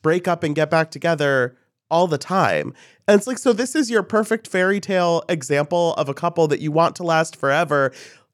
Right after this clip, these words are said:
Yeah, they can't make it through two weeks of shifts without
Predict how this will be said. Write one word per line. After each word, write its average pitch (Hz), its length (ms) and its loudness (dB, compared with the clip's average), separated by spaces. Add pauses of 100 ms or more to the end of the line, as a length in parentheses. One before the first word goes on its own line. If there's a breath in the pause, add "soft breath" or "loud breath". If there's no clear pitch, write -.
(160)
Yeah, 165 280 0 (140)
they 175 140 0
can't 185 300 -2
make 175 180 -2
it 139 160 -6
through 160 460 0 (800)
two 185 180 0
weeks 165 320 0
of 143 180 0
shifts - 640 -4
without 143 520 0